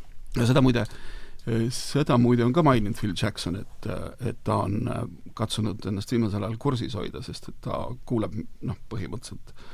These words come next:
mida tema mängijad klappides kuulavad ja mis on, ma ütlen, Public Enemy ühe läbi ajaloo parima hip-hop ansambli,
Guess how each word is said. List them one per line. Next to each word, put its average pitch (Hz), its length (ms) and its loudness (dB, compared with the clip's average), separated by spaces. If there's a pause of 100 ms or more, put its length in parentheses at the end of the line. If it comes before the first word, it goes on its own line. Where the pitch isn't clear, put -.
(220)
mida 87 200 -2
tema 104 160 0
mängijad 110 360 0
klappides 90 560 0 (120)
kuulavad - 480 0
ja - 80 -8
mis - 200 -8
on, - 200 -2
ma 107 220 -4
ütlen, 101 200 -2
Public 117 360 2
Enemy 107 440 2 (720)
ühe 87 260 -2 (640)
läbi 110 260 -2
ajaloo 104 260 2
parima 110 500 2
hip-hop 110 460 -2
ansambli, 104 540 0